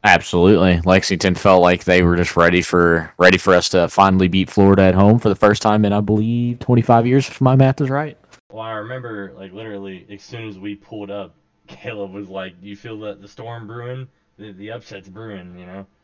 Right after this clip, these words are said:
Speaker 2: And that was as soon as we got there. And it
Speaker 1: Oh,
Speaker 2: kinda
Speaker 1: yeah.
Speaker 2: had that, had that feeling all day.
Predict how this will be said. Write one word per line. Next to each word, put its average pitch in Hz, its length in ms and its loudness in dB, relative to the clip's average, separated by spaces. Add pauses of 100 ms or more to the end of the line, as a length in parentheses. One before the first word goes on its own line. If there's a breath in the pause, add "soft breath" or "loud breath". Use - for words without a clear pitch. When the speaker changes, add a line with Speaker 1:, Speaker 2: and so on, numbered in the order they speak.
(340)
Speaker 2:
And 92 180 -16
that 101 80 -14
was 101 160 -18
as 87 100 -20
soon 117 240 -16
as 92 120 -20
we 92 120 -20
got 95 260 -16
there. - 260 -20 (160)
And 87 320 -20
it 170 60 -20 (320)
Speaker 1:
Oh, 80 80 -12
Speaker 2:
kinda 135 140 -6
Speaker 1:
yeah. 123 100 -12
Speaker 2:
had 113 180 -16
that, 107 240 -18
had 123 200 -18
that 117 140 -16
feeling 107 440 -18
all 110 300 -14
day. 92 420 -14